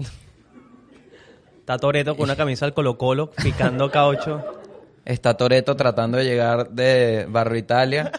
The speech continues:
Speaker 2: a Providencia sin una tranca.
Speaker 1: Sí, era una
Speaker 2: "No lo
Speaker 1: marcha.
Speaker 2: logré, no lo logré, O'Connor". <laughs> O'Connor se murió, acéptalo. Esa es la película. Ajá.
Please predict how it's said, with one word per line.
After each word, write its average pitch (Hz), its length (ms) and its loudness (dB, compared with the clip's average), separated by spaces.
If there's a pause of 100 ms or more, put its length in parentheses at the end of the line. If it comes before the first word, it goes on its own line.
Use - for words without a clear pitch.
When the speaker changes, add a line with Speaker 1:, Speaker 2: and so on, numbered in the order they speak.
(460)
Speaker 2:
a 113 120 -4
Providencia 123 760 2
sin 117 200 -2
una 110 220 0
tranca. 104 420 -2 (1120)
Speaker 1:
Sí, - 100 -10
era - 80 -4
una 127 80 4
Speaker 2:
"No 143 40 6
lo 170 60 8
Speaker 1:
marcha. 170 140 8
Speaker 2:
logré, 156 520 6
no 120 140 -2
lo 135 120 0
logré, 131 280 4
O'Connor". 113 600 0
<laughs> 208 240 -4 (1040)
O'Connor 98 240 -10
se 110 120 -6
murió, 101 360 -2
acéptalo. 98 720 -2 (180)
Esa 101 160 -4
es 95 60 -2
la 104 140 0
película. 95 380 -8 (340)
Ajá. 127 360 4